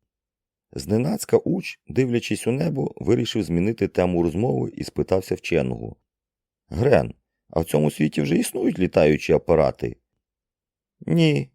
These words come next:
відповів той. "А що тоді отам летить?" — домовий тиснув пальцем вгору.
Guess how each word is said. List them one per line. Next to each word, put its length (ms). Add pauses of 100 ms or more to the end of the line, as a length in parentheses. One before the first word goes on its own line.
відповів 480
той. 380 (920)
"А 120
що 160
тоді 260
отам 340
летить?" — 460 (140)
домовий 420
тиснув 400
пальцем 440
вгору. 380